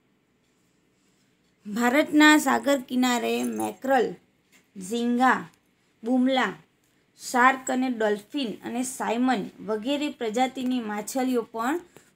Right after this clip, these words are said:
જોવા મળે છે. ભારતમાં વિવિધ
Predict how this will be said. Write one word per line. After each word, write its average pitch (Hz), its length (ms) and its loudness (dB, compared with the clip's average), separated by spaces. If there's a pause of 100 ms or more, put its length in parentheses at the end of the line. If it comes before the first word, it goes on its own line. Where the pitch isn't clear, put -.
જોવા 214 300 -2
મળે 185 340 -4
છે. 190 220 -12 (3500)
ભારતમાં 285 680 2
વિવિધ 262 320 -2